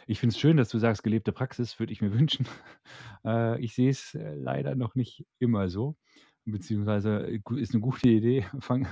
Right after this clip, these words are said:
fang du mal an, sowas, äh, äh, an 'n Start zu bringen. Ist ja auch 'ne gute Sache, weil ich finde das extremst wichtig, gerade für die neuen Kollegen, Kolleginnen, äh, dass sie da was an die Hand bekommen und auch für die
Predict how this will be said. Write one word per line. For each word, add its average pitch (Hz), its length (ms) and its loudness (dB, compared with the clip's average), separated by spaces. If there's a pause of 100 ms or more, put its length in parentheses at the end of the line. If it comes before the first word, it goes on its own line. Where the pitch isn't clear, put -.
(100)
fang 113 200 0
du 120 100 0
mal 117 160 2
an, 117 120 0
sowas, 107 340 -6
äh, 104 260 -2 (640)
äh, 101 240 -2
an 104 140 -2
'n - 20 -4
Start 104 260 -2
zu 95 120 -6
bringen. 98 300 -4 (400)
Ist 113 160 0
ja - 80 0
auch 113 120 2
'ne 110 100 4
gute 92 220 -4
Sache, 90 220 -2
weil 92 100 0
ich 92 120 -8
finde 113 220 2
das 98 100 -4
extremst 104 760 -6 (160)
wichtig, 104 560 -6
gerade 104 340 -2
für - 160 -4
die 101 380 -2 (200)
neuen 104 580 0
Kollegen, 120 1080 -2
Kolleginnen, 120 720 0 (420)
äh, 104 160 -6
dass 101 160 -6
sie 107 80 -8
da 107 100 -2
was 101 140 -6
an 107 80 -4
die 101 80 -2
Hand 107 120 -4
bekommen 107 420 -4 (140)
und 214 240 0
auch 113 260 -6
für 113 360 -6
die 104 440 -4